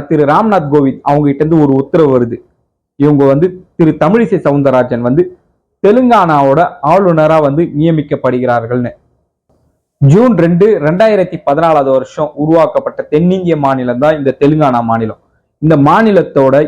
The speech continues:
இரண்டாவது கவர்னராகவும் முதல் பெண் கவர்னராகவும் திரு தமிழிசை சவுந்தரராஜன் வந்து நியமிக்கப்படுறாங்க. அந்த டைம்ல நியமிக்கப்பட்ட ஆளுநர்கள்லயே வந்து ரொம்ப யங்ஸ்டரான இளமையான ஆளுநர் யாருன்னா திரு தமிழிசை சவுந்தரராஜன் அவர்கள் தான்.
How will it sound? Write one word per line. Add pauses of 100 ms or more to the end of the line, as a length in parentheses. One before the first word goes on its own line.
(180)
இரண்டாவது
கவர்னராகவும் (360)
முதல் (140)
பெண்
கவர்னராகவும்
திரு
தமிழிசை
சவுந்தரராஜன்
வந்து
நியமிக்கப்படுறாங்க. (480)
அந்த (100)
டைம்ல (100)
நியமிக்கப்பட்ட (200)
ஆளுநர்கள்லயே
வந்து
ரொம்ப
யங்ஸ்டரான (120)
இளமையான (400)
ஆளுநர்
யாருன்னா
திரு
தமிழிசை
சவுந்தரராஜன்
அவர்கள்
தான்.